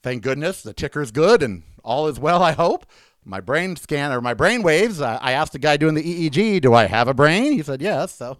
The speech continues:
okay, that's, we're good there. Uh, and we'll see where all of this adventure takes us. Until then, stay safe. <laughs> Please stay sane.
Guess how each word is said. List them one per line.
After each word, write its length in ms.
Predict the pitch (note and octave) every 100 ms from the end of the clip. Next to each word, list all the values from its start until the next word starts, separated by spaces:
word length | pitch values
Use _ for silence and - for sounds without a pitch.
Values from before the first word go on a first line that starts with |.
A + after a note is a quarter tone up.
| -
okay, 420 | - - A2+ -
that's, 300 | - - _ _ - - - - -
we're 80 | -
good 240 | B2 D3
there. 380 | D#3 C3+ D#3+ - _ _ _ _ _ _ _ _ _ _ _
Uh, 220 | F#2 G2 -
and 220 | G#2+ G#2+
we'll 240 | F#2+ G2+
see 220 | G#2 C3+ C3+
where 160 | B2+
all 260 | - D#3+ D#3
of 60 |
this 120 | A#2+ -
adventure 360 | G#2 G#2 A2
takes 340 | G#2 G2+ - -
us. 260 | - _ -
Until 240 | G#2 C#3+
then, 320 | D#3 A3+ B3+ - _ _ _ _ _ _
stay 240 | - F3+
safe. 480 | - E3+ E3 - _ - _ -
<laughs> 200 | - -
Please 720 | - - F3 F3+ E3 - - - - -
stay 260 | - B2+
sane. 480 | A#2+ G3 G3+ G3 F#3+